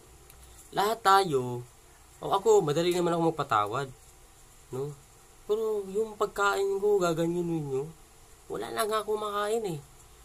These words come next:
Tapos kukunin nyo pa. Ha? Ito,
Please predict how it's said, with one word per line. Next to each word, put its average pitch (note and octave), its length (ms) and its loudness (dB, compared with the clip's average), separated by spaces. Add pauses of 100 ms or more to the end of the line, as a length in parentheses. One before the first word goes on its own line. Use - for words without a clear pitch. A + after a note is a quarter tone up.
(160)
Tapos - 240 -10
kukunin E3+ 480 0
nyo D3+ 160 -6
pa. B2 240 -6 (1040)
Ha? B2+ 160 -16 (1120)
Ito, E3+ 140 -4